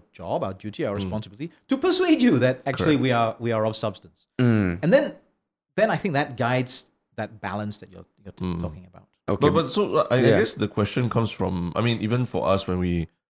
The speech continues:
Speaker 2: see responses to, you know, things that we talk about on the podcast,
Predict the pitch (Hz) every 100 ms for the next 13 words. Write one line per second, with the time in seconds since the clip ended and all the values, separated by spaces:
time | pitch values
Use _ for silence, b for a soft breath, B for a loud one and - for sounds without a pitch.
0 | - - 117 98 90 90 90 101 90 -
1 | 85 82 80 90 90 101 98 87 78 78
2 | 76 - 95 87 78 78 - - 85 87